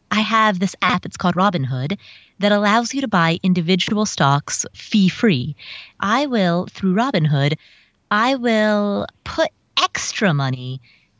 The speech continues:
into individual stock picking. Now, this is not my core investment strategy whatsoever. This is just extra money. It's money I otherwise would have spent on beer and shoes that instead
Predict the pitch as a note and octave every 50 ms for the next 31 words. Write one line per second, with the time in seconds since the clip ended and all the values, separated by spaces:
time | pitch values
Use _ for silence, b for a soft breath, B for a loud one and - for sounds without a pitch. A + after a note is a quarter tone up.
0 | _ - G#3 G#3 G3 G3 - - G3+ F#3 F3 - F3 D#3+ E3 D3 D#3 C#3+ - D3+
1 | D3 C#3 - - F3 D#3+ D#3+ D#3+ - - - - - - D3 D#3+ D#3 D#3 D#3 G3+
2 | F#3 A#3 G#3+ F#3+ G#3 G3+ G3+ G3+ G#3+ G#3+ A3+ B3+ C4 - - G#3+ G#3+ G3 F#3 -
3 | - - F#3+ F#3 F#3+ F#3 - E3+ D#3+ D#3+ D#3 D3+ - - D#3 D3 D3 - - -
4 | - D#3+ D3+ D3+ D3+ C#3+ - - D3+ C#3+ C3+ D#3 - - - - D#3 C#3 C3+ C#3
5 | C#3 F#3+ A3+ C4+ D#4 - b b b b b b b b b b b F3+ F3 C4
6 | D#4 - - E4+ C#4+ - - C#4+ B3+ - - - _ _ _ _ _ - - C#4
7 | D#4 - - - - - D#4+ C#4 G#3+ F#3 E3+ F3 F3+ - F3+ - - G3 G#3 G#3
8 | G#3 F#3+ F3+ - - - A#3 A#3+ C4 C4+ A#3+ A3 G3 G3 E3+ F3 F#3 F#3 F3+ F3
9 | - - - G3 F3+ F3+ F3+ G3 E3+ D#3+ D#3 D#3 D#3 D#3 D#3 D3+ D3+ B B B
10 | B B B B B _ _ - - F3 C3+ - - F#3 F3+ G3 G#3 G3+ G#3 G#3
11 | G#3 - F3 E3 D3+ - - - - - G3+ D3+ C3 B2 A#2+ B2+ D#3 F3 E3+ -
12 | - B B B B B B B - F3 F#3+ G3+ G3 F#3+ F#3+ - - - - -
13 | - G#3 G3+ - - - - - F#4 F#4 A#3 F3+ E3+ E3+ F3+ F#3